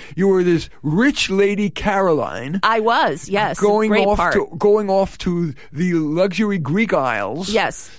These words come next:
Speaker 2: To, you know, uh, and, and wear these gorgeous costumes
Speaker 1: Yes.
Speaker 2: and wigs and
Speaker 1: <laughs>
Speaker 2: whatever. So it really is the ultimate escape.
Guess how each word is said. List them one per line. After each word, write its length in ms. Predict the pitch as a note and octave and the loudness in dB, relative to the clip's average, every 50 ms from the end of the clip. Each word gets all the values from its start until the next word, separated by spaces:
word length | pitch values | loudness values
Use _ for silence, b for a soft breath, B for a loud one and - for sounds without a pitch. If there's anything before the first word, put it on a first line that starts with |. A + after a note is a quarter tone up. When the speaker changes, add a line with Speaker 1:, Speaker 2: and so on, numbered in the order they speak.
| - - | -16 -6
Speaker 2:
To, 520 | - - F3+ F3+ F3 F3 F3 E3+ E3 D#3+ D#3 | -2 0 2 2 2 2 0 -2 -2 -2 -2
you 100 | D#3+ F#3 | 0 0
know, 420 | F3 E3+ E3 E3 E3 E3 E3 D#3+ | 2 2 2 2 2 2 2 2
uh, 340 | C3 D#3 D#3+ D#3+ D#3+ D#3 C#3+ - B B B B | 2 2 2 2 0 0 -2 -6 B B B B
and, 360 | - D#3+ E3+ F3 E3+ E3 - - | -2 -2 -2 -2 -2 -4 -4 -4
and 180 | E3+ F3 F3+ E3 | -2 -2 0 2
wear 160 | E3 F#3 G3 | 2 2 2
these 200 | G3+ G3 F3 C3+ | 2 2 0 0
gorgeous 480 | - D3+ F3 F#3+ G#3 G3+ A3+ A3+ - - | 0 2 2 2 2 2 -2 -4 -4 -4
costumes 500 | - D#3+ D3+ D3 D3 - - D3+ D#3 D#3+ | -2 -2 0 0 -2 -2 -2 0 0 2
Speaker 1:
Yes. 160 | F3 - D#3+ | 2 0 0
Speaker 2:
and 240 | F3+ D#3 D3+ D#3 D#3+ | 0 0 2 2 2
wigs 420 | E3+ F3 E3+ E3+ E3 F3 F3+ D#3+ F#3 | 2 2 2 2 0 2 2 2 2
and 180 | F3 E3+ F3 | 2 2 2
Speaker 1:
<laughs> 0 | |
Speaker 2:
whatever. 500 | E3+ E3+ E3 D#3+ D3+ C#3+ C3 D3+ E3+ F3+ - B B B B B B | 2 2 4 4 2 2 2 0 -2 -2 -4 B B B B B B
So 280 | B - F#3+ E3+ E3 | B 0 2 2 2
it 240 | C#3 - - D3 B2+ | 2 0 -2 -4 -2
really 400 | D3 D#3+ F3 F#3 F#3+ F#3+ F3+ F3 | 0 0 2 2 2 2 2 0
is 180 | F#3 F3+ F3 B2 | 0 -2 -2 -2
the 140 | D3+ D3+ - | -4 -4 -4
ultimate 460 | - D#3 D#3+ - - E3 D#3 D3 C#3+ | -2 -4 -4 -2 -4 -4 -2 -2 -4
escape. 440 | C#3+ - - - E3 F3+ F3 - - | -4 -6 -8 -8 -8 -6 -8 -8 -10